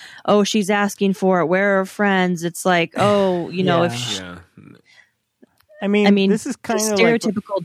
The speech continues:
Speaker 2: the
Speaker 1: douchebags.
Speaker 3: Right.
Speaker 2: Yes. The, this is my kind of thing with
Speaker 3: That was
Speaker 2: this
Speaker 3: the point.
Speaker 2: whole
Speaker 3: That was the
Speaker 2: movie
Speaker 3: point.
Speaker 1: Right,
Speaker 2: was that
Speaker 1: right. That's why they
Speaker 2: they
Speaker 1: really hit it hard.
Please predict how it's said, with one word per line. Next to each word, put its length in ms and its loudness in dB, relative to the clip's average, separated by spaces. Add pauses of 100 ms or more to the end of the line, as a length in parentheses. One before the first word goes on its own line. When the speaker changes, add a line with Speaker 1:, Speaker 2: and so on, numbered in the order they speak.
Speaker 2:
the 100 2
Speaker 1:
douchebags. 840 -2 (960)
Speaker 3:
Right. 200 -6
Speaker 2:
Yes. 380 -4 (260)
The, 240 2
this 240 -2
is 160 -8
my 280 -2
kind 280 -6
of 120 -6 (260)
thing 220 0
with 80 2
Speaker 3:
That 60 0
was 140 2
Speaker 2:
this 80 -2
Speaker 3:
the 60 -16
point. 280 -4 (140)
Speaker 2:
whole 240 0
Speaker 3:
That 100 0
was 140 2
the 60 -4
Speaker 2:
movie 220 0
Speaker 3:
point. 140 -10 (340)
Speaker 1:
Right, 180 2
Speaker 2:
was 180 2
that 120 2
Speaker 1:
right. 380 0
That's 140 -6
why 140 0
they 220 0
Speaker 2:
they 200 2
Speaker 1:
really 260 2
hit 140 -2
it 160 -4
hard. 400 -2